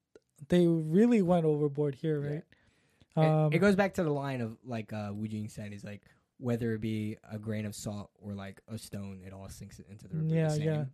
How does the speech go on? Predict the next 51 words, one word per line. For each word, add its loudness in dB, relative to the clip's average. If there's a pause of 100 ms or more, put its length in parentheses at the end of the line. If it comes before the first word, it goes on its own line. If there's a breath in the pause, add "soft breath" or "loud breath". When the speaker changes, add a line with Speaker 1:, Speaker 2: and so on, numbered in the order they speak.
(160)
Speaker 1:
And 2
that, 8
that's, 6
like, 6
the 4
big 0
thing, 2
right? -2
Speaker 2:
Yeah. -10 (240)
Speaker 1:
It's 0
like, 6
it 2
doesn't 4
matter 4
whether 4
this -2
was 2
big 4
or 2
not -4
to -10
you. 0 (120)
Speaker 2:
Yeah. -12 (280)
Speaker 1:
It's, 2
you're 2
Speaker 2:
It 2
Speaker 1:
still 4
gonna 4
die. 10
<laughs> 6 (120)
Speaker 2:
<laughs> -2
Speaker 1:
You're 8
still 10
Speaker 2:
It's 8
Speaker 1:
gonna 12
get, 10
you 10
know, 10
get 10
Speaker 2:
the 4
Speaker 1:
got. 12
<laughs> 8
Speaker 2:
consequences 6
are 0
all 0
the -8
same, -8
bro, 0
Speaker 1:
Yeah. 4 (260)
Speaker 2:
you -12
know? -10